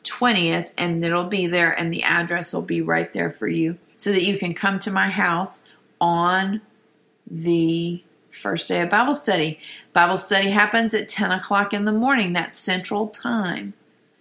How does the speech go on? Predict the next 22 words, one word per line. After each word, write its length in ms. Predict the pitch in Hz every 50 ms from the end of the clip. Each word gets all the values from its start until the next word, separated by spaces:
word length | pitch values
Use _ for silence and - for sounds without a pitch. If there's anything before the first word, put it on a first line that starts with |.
| _ _ - - - - - _
We 300 | - 196 196 185 - -
go 280 | 180 170 196 196 190 185
live 640 | 180 170 170 175 180 175 185 202 220 226 240 240 -
on 240 | - - 240 247 240
Facebook 600 | 247 - 233 233 233 233 - - 196 190 185 -
at 160 | - - -
ten 260 | - - 220 226 233 233
thirty 280 | 226 214 202 196 190
when 160 | 185 185 180
we 100 | 180 180
start 260 | 175 - - 180 180 185
our 180 | 196 196 196
reading, 360 | 196 180 180 170 175 170 -
and 120 | - 180 180
we 120 | 196 214
will 160 | 220 226 233
be 160 | 214 220 208 185
reading 500 | 180 196 208 220 233 247 262 262 247 247
through 380 | - 214 220 208 185 170 165
verse 400 | 165 175 180 180 196 214 214 -
by 160 | - 214 214
verse 480 | 208 214 208 196 185 175 165 - -